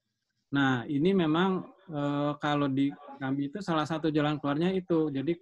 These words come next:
kuliah-kuliah yang, yang apa, yang,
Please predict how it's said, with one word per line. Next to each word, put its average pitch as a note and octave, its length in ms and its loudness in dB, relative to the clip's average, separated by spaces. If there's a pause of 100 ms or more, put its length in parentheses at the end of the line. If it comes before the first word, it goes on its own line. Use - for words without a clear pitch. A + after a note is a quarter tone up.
kuliah-kuliah C#3+ 720 0
yang, B2+ 240 -2 (800)
yang C3 320 0
apa, D#3 240 0
yang, C3 440 2